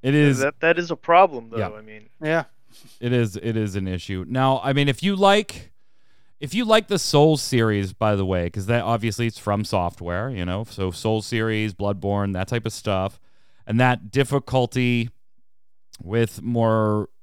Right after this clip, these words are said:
Speaker 1: strategic or, uh, counterattacking, rock, paper, scissors almost mentality with the, the combat,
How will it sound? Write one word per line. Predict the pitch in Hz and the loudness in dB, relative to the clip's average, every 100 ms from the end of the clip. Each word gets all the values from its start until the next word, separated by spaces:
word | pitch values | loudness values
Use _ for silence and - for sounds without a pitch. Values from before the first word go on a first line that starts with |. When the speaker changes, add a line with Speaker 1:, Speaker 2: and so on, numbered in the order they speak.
| - | -20
Speaker 1:
strategic | - - 127 - 120 120 113 117 117 - | -16 -6 -6 -4 -4 -2 0 0 0 -4
or, | 101 104 98 95 95 95 80 69 | -2 0 0 0 -2 -4 -6 -4
uh, | 92 90 87 | -4 -4 -8
counterattacking, | - 131 123 120 120 123 117 113 113 107 | -6 -2 0 0 -2 0 -2 -2 -4 -2
rock, | 107 117 | -2 -4
paper, | 127 117 110 | -6 -6 -6
scissors | - 113 110 107 | -6 -6 -4 -2
almost | 110 107 107 | -2 -2 -4
mentality | 117 104 107 110 110 107 104 | -4 -4 -2 -2 -2 -2 -2
with | 104 98 | -2 -4
the, | 101 101 98 98 | -4 -4 -4 -6
the | - | -8
combat, | - - 151 151 131 110 - | -12 -4 -2 0 0 0 -2